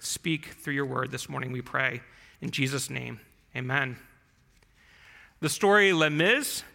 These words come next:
is a beautiful picture of grace and transformation. It follows Jean Valjean, a person in prison for stealing bread. The story begins as he is released from prison.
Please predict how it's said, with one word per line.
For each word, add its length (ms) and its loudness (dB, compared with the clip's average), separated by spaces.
is 160 0
a 80 4
beautiful 480 2
picture 540 0
of 220 -2
grace 460 2
and 120 -2
transformation. 840 -2
It 100 -8
follows 440 4
Jean 240 4
Valjean, 600 2
a 120 2
person 580 4
in 120 2
prison 440 2
for 120 0
stealing 380 2
bread. 480 2
The 80 -2
story 300 6
begins 480 2
as 120 2
he 60 6
is 160 0
released 340 4
from 220 0
prison. 420 0